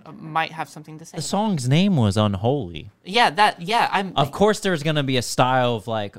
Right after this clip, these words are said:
Speaker 2: "Oh, yeah, we should do, like, you know, kinda like devil kinda stuff," because
Speaker 1: Yeah, it's
Speaker 2: that's the
Speaker 1: just
Speaker 2: style of the song. It's
Speaker 1: Yeah,
Speaker 2: just
Speaker 1: it's just
Speaker 2: art.
Speaker 1: art. Yeah, yeah.
Speaker 2: It's, <laughs> it's like if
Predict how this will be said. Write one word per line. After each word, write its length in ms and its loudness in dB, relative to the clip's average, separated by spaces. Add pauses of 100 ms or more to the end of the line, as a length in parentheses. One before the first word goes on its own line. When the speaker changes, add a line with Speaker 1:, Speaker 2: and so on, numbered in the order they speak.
Speaker 2:
"Oh, 220 -2
yeah, 320 -8
we 100 -6
should 220 -6
do, 320 0
like, 320 -2
you 80 -4
know, 100 -6
kinda 240 -6
like 240 -8
devil 360 -8
kinda 280 -12
stuff," 380 -12
because 160 -4
Speaker 1:
Yeah, 60 2
it's 40 0
Speaker 2:
that's 160 -2
the 60 -4
Speaker 1:
just 180 -6
Speaker 2:
style 440 0
of 100 -8
the 100 -4
song. 560 -4
It's 140 -6
Speaker 1:
Yeah, 80 0
Speaker 2:
just 220 -4
Speaker 1:
it's 60 -20
just 160 -8
Speaker 2:
art. 220 2
Speaker 1:
art. 400 -14 (160)
Yeah, 460 -12 (160)
yeah. 140 -12
Speaker 2:
It's, 260 -8 (580)
<laughs> 220 -20 (400)
it's 100 -6
like 160 0
if 100 -4